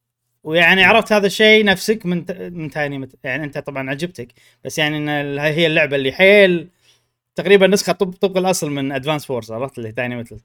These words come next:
Speaker 2: مم.
Speaker 1: عشان شي إحنا قاعد نتكلم عنها وايد. السؤال، الشغلة اللي أذتني بتايني ميتلز إنه يعني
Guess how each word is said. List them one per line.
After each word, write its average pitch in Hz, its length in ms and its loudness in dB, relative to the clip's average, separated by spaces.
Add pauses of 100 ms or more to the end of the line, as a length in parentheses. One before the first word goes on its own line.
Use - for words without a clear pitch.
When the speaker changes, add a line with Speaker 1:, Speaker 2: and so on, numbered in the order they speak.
Speaker 2:
مم. 120 100 -20
Speaker 1:
عشان 147 160 -6
شي 196 80 -2
إحنا 160 120 0
قاعد 147 140 0
نتكلم 131 300 -4
عنها 123 160 -8
وايد. 117 220 -10 (920)
السؤال، 285 480 2 (840)
الشغلة 311 420 4
اللي 208 180 4
أذتني 180 360 0
بتايني 175 280 -2
ميتلز 190 500 -4
إنه 151 240 -4
يعني 139 600 -4